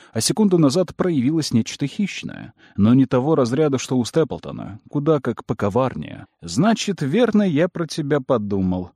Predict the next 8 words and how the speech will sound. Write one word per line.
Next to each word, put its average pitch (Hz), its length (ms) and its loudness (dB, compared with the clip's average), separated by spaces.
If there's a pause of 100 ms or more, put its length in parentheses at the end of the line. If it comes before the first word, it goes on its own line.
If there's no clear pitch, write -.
(140)
Джон 104 460 -2
Смит. - 560 -10 (300)
Сестры 190 440 -2
твои, 165 480 4
красавицы, 147 800 2
мужское 113 400 2
общество 156 520 2
украсят?» 143 600 -2